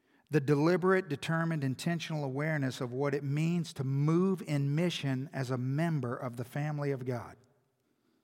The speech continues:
You see, <clears throat> the only way to experience who you are in Christ, the only way that you can experience that, that you can be who you are in Christ, the only way you can do that is to live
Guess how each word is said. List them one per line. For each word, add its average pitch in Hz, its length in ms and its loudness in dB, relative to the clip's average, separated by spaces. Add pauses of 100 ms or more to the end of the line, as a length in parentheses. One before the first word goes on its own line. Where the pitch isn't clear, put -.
(1300)
You 190 120 4
see, 190 480 6 (180)
<clears throat> - 160 -20
the 185 560 6
only 220 300 6
way 196 240 8
to 170 160 4
experience 185 960 2 (520)
who 185 140 8
you 185 280 8
are 175 200 6
in 165 140 2
Christ, 160 480 4
the 165 140 2
only 240 480 8
way 214 260 8
that 180 220 4
you 196 120 4
can 180 360 4 (200)
experience 175 1000 6
that, 120 360 -4
that 143 200 0
you 185 100 4
can 175 220 4
be 202 320 8
who 208 160 8
you 202 240 4
are 180 200 6
in 180 100 0
Christ, 147 360 2
the 151 180 4 (160)
only 233 520 8
way 226 180 8
you 220 160 6
can 196 160 4
do 185 220 6
that 143 260 6
is 151 200 2
to 156 100 0
live 151 320 6